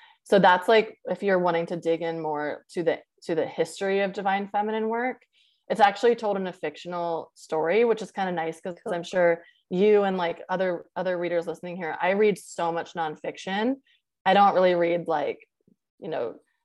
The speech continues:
Speaker 1: light fiction stuff, so it was kind of nice. Um, but one of my favorite books that I've read over and over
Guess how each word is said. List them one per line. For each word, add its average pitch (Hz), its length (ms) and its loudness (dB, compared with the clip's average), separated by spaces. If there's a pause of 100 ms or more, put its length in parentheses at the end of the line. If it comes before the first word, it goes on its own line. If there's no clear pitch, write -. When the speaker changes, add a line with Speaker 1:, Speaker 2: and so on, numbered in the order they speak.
(200)
Speaker 1:
light 170 440 4 (160)
fiction - 360 -2
stuff, 208 240 -2
so 208 80 -4
it 190 40 0
was 180 100 -6
kind 175 180 -8
of 156 100 -10
nice. 160 400 -10 (420)
Um, 165 540 2 (720)
but 202 200 4
one 208 140 2
of 247 120 2
my 285 160 -2
favorite 196 500 -4
books 214 220 -4
that 196 100 -4
I've 180 180 0
read 175 180 2
over 185 340 -2
and 175 140 -4
over 190 600 -6